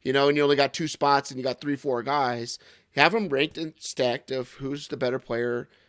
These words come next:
for the long haul or whatever like that, or what you wanna do. And maybe you have one decision or something like that for your last flex based off of whatever the matchup is, but you shouldn't have that many decisions. Get rid of a lot of decisions because, you know, over the long haul,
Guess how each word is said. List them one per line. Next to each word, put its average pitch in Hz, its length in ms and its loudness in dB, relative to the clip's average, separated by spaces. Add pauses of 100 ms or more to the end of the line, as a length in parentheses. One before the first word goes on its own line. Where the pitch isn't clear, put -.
(200)
for - 160 -8
the 120 100 0
long 135 320 0
haul 117 340 -2
or 120 60 -6
whatever 120 300 -6
like 113 160 -8
that, 120 160 -4
or 113 60 -6
what 117 200 -8
you 131 60 -8
wanna 117 200 -8
do. 156 420 4 (340)
And 120 360 2
maybe 202 280 6
you 214 80 4
have 175 200 6
one 131 200 -2
decision 110 460 -8
or 117 60 -10
something 113 300 -8
like 113 140 -10
that 117 180 -4
for 117 80 -8
your 113 100 -8
last 135 260 -4
flex 131 360 -2
based 120 240 -8
off 123 180 -6
of 120 200 -6 (440)
whatever 127 260 -2
the 120 80 -4
matchup 113 400 -6
is, 110 180 -4
but - 220 -4 (300)
you 127 80 -8
shouldn't 196 280 2
have 156 200 4
that 131 120 2
many 127 160 0
decisions. 113 680 -4 (260)
Get 147 140 0
rid 175 120 6
of 190 60 6
a 165 60 4
lot 135 140 8
of 120 60 -4
decisions 123 500 -4
because, 127 460 -2 (1000)
you 147 80 -2
know, 135 240 4 (100)
over 170 180 4
the 175 80 4
long 170 260 8
haul, 131 420 4